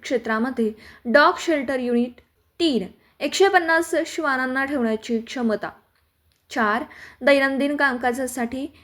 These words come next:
कार्यालय. पाच, जखमी श्वानांवर उपचारासाठी तज्ज्ञ पशुवैद्यकीय अधिकारी. सहा,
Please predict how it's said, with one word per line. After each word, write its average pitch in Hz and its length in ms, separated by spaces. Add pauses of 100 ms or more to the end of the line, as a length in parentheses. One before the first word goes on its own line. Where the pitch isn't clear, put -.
(140)
कार्यालय. 269 500 (640)
पाच, 247 420 (400)
जखमी 285 400 (180)
श्वानांवर 269 600
उपचारासाठी 277 880 (300)
तज्ज्ञ 339 260
पशुवैद्यकीय 269 840
अधिकारी. 220 480 (680)
सहा, 285 320